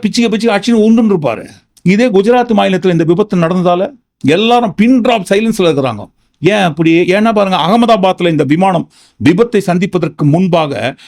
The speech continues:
டெல்லி to அகமதாபாத் டிராவல் ஆன அந்த சமயத்துல ஒரு பயணி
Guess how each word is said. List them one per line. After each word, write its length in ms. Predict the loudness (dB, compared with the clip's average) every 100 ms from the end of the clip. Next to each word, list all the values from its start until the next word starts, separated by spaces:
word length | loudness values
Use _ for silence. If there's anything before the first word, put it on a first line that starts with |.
| -16
டெல்லி 500 | -2 2 4 4 2
to 100 | 0 -2 0
அகமதாபாத் 640 | 2 2 2 0 0 -2 -6 -2
டிராவல் 320 | 0 0 -2 -2
ஆன 100 | -2
அந்த 320 | 0 0 0 0
சமயத்துல 560 | -2 0 0 -2 -2
ஒரு 240 | 0 0 0
பயணி 360 | 0 0 -2